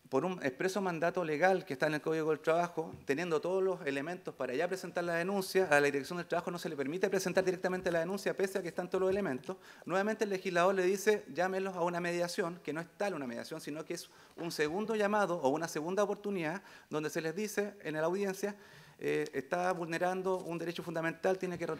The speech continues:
eh, tiene que devolverle el trabajo a estas personas", y nuevamente se niegan tanto la clínica como se niega, eh, la sociedad. En ese caso, eh, va cayendo la desproporción que pretenden alegar. Ahora,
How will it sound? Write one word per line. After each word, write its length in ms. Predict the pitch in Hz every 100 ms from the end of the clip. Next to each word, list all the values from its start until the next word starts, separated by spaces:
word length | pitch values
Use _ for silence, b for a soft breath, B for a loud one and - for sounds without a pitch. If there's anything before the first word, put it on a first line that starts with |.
| -
eh, 120 | 135 -
tiene 180 | 170 165
que 140 | 156
devolverle 720 | 131 143 131 160 190 190 190
el 140 | 151 139
trabajo 340 | 151 170 170
a 20 |
estas 140 | 170 175
personas", 460 | 175 - 196 214 B B B B B B -
y 120 | 156
nuevamente 600 | 202 208 220 240 - 240
se 120 | 226
niegan 480 | 190 214 220 226 220
tanto 300 | 196 190 180
la 140 | 160
clínica 500 | 170 226 233 240 240 -
como 240 | 190 180
se 140 | -
niega, 400 | 170 196 202 208 - - - _
eh, 320 | 147 151 151 - _ _ _ _ _ _ -
la 180 | 147
sociedad. 400 | - - 170 110 - b b b
En 100 | -
ese 180 | 196 196
caso, 380 | 208 220 226 240 b b b -
eh, 340 | - 151 151 - - 170
va 80 |
cayendo 640 | 185 170 196 220 214 220 214
la 140 | 165
desproporción 640 | 165 160 160 151 - 208 214
que 240 | 202 202
pretenden 580 | 170 185 185 185 190 185
alegar. 480 | 170 190 196 127 b b b -
Ahora, 360 | 185 202 190